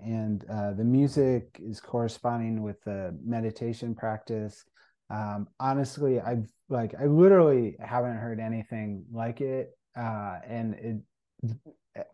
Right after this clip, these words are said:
I don't know, it's like there's such a sense of drama in this, this mindfulness practice that I've just not encountered. It, I love listening to 'em.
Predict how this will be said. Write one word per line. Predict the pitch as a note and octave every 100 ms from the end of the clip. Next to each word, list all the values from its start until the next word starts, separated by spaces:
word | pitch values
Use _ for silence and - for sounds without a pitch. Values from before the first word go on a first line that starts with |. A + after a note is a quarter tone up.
| -
I |
don't | F#3+ G#3
know, | G#3+ F3+
it's | E3+ -
like | F#3+
there's | F3+ F3+
such | F#3+ G#3
a | G#3+
sense | - F#3 F3+
of | F3 A#2
drama | B2+ A#2+ D3 D#3 D3
in | C#3+
this, | C3+ A#2+ - _ _ _ _
this | C#3 C3
mindfulness | C#3 C#3 E3+ F#3 F3+ F3
practice | - E3+ E3 F3+ E3
that | D3 - A#2+
I've | B2+
just | B2 C3
not | C#3+ B2+
encountered. | A#2 G#2+ A2 G#2+ G#2 F#2+ -
It, | B2+ B2+ - _ _ -
I | C#3+
love | D3+ C#3+
listening | C3 B2+ B2+ A#2
to | A2+ A#2
'em. | A2 G#2